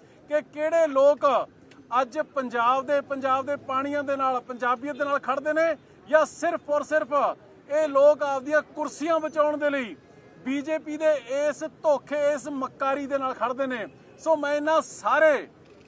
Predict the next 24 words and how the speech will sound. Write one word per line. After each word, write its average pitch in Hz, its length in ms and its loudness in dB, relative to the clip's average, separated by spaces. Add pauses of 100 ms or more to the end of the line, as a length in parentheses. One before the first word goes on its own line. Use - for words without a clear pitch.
(160)
ਬੀਜੇਪੀ 277 400 -8
ਦੇ 311 140 0
ਸਾਰੇ 320 380 2
ਲੀਡਰਾਂ 294 380 -2
ਨੂੰ 262 220 -4 (380)
ਸਪਸ਼ਟ - 480 2
ਲਫ਼ਜ਼ਾਂ 269 540 0
ਦੇ 302 140 2
ਵਿੱਚ 294 240 -2 (560)
ਇਹ 302 140 4
ਵਾਰਨਿੰਗ, 277 440 -4
ਇਹ 311 80 -2
ਚੇਤਾਵਨੀ 277 480 -4
ਦੇ 277 180 -8
ਦੇਣਾ 277 200 -8
ਚਾਹੁੰਦਾ 311 360 2
ਕਿ - 380 -8
ਜੇ 285 320 2
ਸਹੀ 269 400 -2
ਮਾਇਨੇ 302 300 -2
'ਚ 311 80 -8
ਪੰਜਾਬ 285 480 -2
ਦੇ 302 120 2
ਪੁੱਤੋਂ 302 520 -2